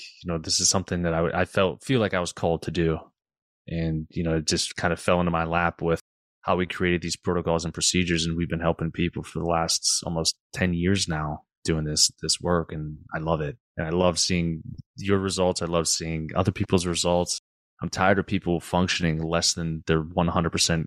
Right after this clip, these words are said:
potential, you know, and there's more for you out there. If you're ignoring it, if you're just going traditional, like you said, what, <laughs> like, American traditional, you're not at a hundred percent, you're just getting by. So if you're open to,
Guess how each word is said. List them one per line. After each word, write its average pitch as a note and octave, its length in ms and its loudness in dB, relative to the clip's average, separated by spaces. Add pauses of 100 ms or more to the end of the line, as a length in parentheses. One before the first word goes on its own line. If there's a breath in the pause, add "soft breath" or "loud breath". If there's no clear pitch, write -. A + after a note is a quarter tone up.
(140)
potential, - 640 0 (180 soft breath)
you C#2+ 80 -4
know, D2+ 200 2
and D#2 160 0
there's D#2+ 180 0
more F2 180 2
for F2+ 300 2
you E2 160 2
out D2+ 220 -4
there. D2+ 180 0
If - 140 -8
you're E2 100 2
ignoring E2 500 0
it, F2 120 2
if E2+ 120 -4
you're E2+ 80 -4
just F2 220 -2
going E2 200 0
traditional, D#2+ 680 0 (160)
like E2 160 -2
you F#2+ 60 2
said, E2 240 0
what, G2 360 0
<laughs> - 20 -
like, E2 260 0
American F#2+ 440 0
traditional, D#2 720 -2
you're G2 120 -2
not G2 260 4
at D#2 160 -4
a D#2 60 -6
hundred D#2 220 -4
percent, D#2 500 0
you're F2 100 -6
just F2 300 0
getting D#2 340 -4
by. D2+ 360 -2
So D2+ 400 0 (420 loud breath)
if E2 160 -2
you're F2+ 160 -2
open F#2+ 400 2
to, D#2+ 340 2